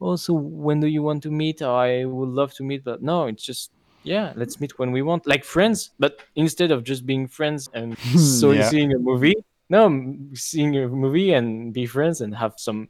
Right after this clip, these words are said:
Speaker 1: extra pleasure.
Speaker 2: Yeah.
Speaker 1: Yeah. That would be actually dope, but I never, yeah, I, I never had a really, uh,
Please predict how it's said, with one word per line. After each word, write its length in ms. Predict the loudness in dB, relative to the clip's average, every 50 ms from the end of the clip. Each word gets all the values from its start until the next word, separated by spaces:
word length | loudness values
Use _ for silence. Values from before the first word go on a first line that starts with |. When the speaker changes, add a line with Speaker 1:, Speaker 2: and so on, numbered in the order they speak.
| _ -10
Speaker 1:
extra 300 | -10 -8 -6 -6 -6 -6
pleasure. 400 | -4 -4 -4 -4 -4 -6 -10 -14 _ -20 -8 -2
Speaker 2:
Yeah. 220 | 0 0 0 0 -2 -6
Speaker 1:
Yeah. 200 | -10 -12 -14 -14 -18 _ _ _ _ _ _
That 220 | -6 -6 -6 -4
would 220 | -4 -4 -4 -4 -6
be 200 | -8 -8 -10 -8 -8
actually 400 | -10 -10 -10 -12 -14 -14 -12 -12
dope, 320 | -10 -8 -8 -8 -8 -8 -10 -8
but 140 | -6 -4 -2
I 280 | -2 -4 -4 -8 -12 -14 -12
never, 300 | -10 -8 -6 -6 -6 -6
yeah, 300 | -6 -4 -2 -2 -2 -4
I, 320 | -6 -8 -12 -14 -14 -12
I 20 | -10
never 320 | -8 -6 -6 -4 -4 -6
had 320 | -6 -6 -6 -6 -6 -6
a 60 | -8 -10
really, 440 | -10 -8 -8 -8 -8 -6 -6 -6
uh, 140 | -8 -8 -10